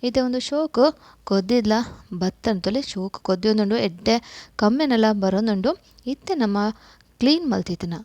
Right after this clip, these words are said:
ಲುಂಬುದೀತನ ಮೀನನ್ನ ನೆಕ್ ಪಾಡ್ಗ. ತುಲೆ ಪೂರಾ ಮೀನನ್ನ ನೆಕ್ ಪಾಡೊಂದುಲ್ಲೆ. ಅವೇಡ್ ಬೊಕ್ಕ ನಮ ಮೀನನ್ ಪಾಡ್ದು ವರ ಚೌಂಟುಡು ನಮ ಇಂಚ ಮಕ್ಪೊಡು. ಬೊಕ ಪದೇ ಪದೇ ಚೌಂಟು ಪಾಡ್ದು ಮಕ್ಪರೆ ಬಲ್ಲಿ ಮೀನು ಪೊಡಿ ಆಪುಂಡು.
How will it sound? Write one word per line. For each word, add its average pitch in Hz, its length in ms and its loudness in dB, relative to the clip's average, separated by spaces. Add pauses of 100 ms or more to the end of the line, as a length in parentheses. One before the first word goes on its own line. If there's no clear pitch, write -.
(240)
ಲುಂಬುದೀತನ 220 580 -2 (220)
ಮೀನನ್ನ 202 340 0 (200)
ನೆಕ್ 180 220 -6 (640)
ಪಾಡ್ಗ. 165 300 -4 (760)
ತುಲೆ 247 180 -2
ಪೂರಾ 208 340 -2
ಮೀನನ್ನ 202 420 -2
ನೆಕ್ 202 440 -6 (340)
ಪಾಡೊಂದುಲ್ಲೆ. 175 580 -4 (540)
ಅವೇಡ್ 302 300 2
ಬೊಕ್ಕ 262 260 -2
ನಮ 208 280 0
ಮೀನನ್ 226 420 0
ಪಾಡ್ದು 214 280 0
ವರ 247 200 4
ಚೌಂಟುಡು 240 500 0
ನಮ 185 180 -2
ಇಂಚ 185 200 -4 (520)
ಮಕ್ಪೊಡು. 196 480 -2 (420)
ಬೊಕ 214 200 -2 (140)
ಪದೇ 214 320 4
ಪದೇ 233 300 0
ಚೌಂಟು 220 360 -2
ಪಾಡ್ದು 196 280 -2
ಮಕ್ಪರೆ 202 400 -2
ಬಲ್ಲಿ 180 300 0
ಮೀನು 190 300 -2 (220)
ಪೊಡಿ 180 220 0
ಆಪುಂಡು. 180 380 -4